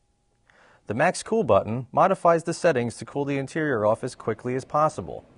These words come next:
The A C button turns the dehumidifying function off or on.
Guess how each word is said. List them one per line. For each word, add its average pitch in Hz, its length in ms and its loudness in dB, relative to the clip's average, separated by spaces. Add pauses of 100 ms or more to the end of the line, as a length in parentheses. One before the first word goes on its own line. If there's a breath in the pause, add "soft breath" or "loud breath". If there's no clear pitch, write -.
(2250 soft breath)
The 113 160 -8
A 107 40 -4
C 226 220 -4
button 120 420 2 (320)
turns 190 300 -4
the 175 80 -4
dehumidifying 165 840 -2
function 95 500 -6 (240)
off 92 440 -2 (840)
or 160 160 -8
on. 151 300 -8